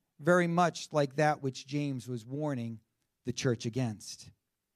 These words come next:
You know, as we've been going through the book of James, we're asking and answering the question, what does real faith look like? What does it mean to have real faith? That is a faith that saves, or we might say a faith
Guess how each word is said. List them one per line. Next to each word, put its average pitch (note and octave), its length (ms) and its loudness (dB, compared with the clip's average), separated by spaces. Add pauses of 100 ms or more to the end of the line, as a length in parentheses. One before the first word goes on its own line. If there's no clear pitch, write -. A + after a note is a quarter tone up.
(320)
You E3+ 80 8
know, E3+ 60 10
as D#3+ 120 2
we've F3+ 120 -2
been E3+ 120 -2
going F#3 300 2
through G3+ 300 -2
the F3 80 4
book D#3+ 180 0
of D3+ 120 0
James, D#3+ 520 0
we're D3+ 240 6 (260)
asking E3+ 480 4
and D#3 80 0
answering E3 380 0
the D#3 80 -2
question, D#3+ 500 -4
what G3 180 6
does F#3 280 4 (340)
real E3+ 340 8
faith E3 560 2
look F3 300 2
like? C#3+ 220 4
What F#3+ 180 6
does G#3 160 0
it G3 100 -6
mean F#3+ 280 0
to E3 120 -2
have F#3 460 2 (220)
real E3+ 260 8
faith? F3 380 2
That E3+ 140 2
is E3 120 -4
a D3+ 60 -2
faith F#3+ 380 0
that D#3+ 200 6
saves, F3+ 480 2
or D#3+ 60 0
we E3 120 0
might E3+ 260 -2
say F3 180 0
a C#3+ 80 2
faith F3+ 440 0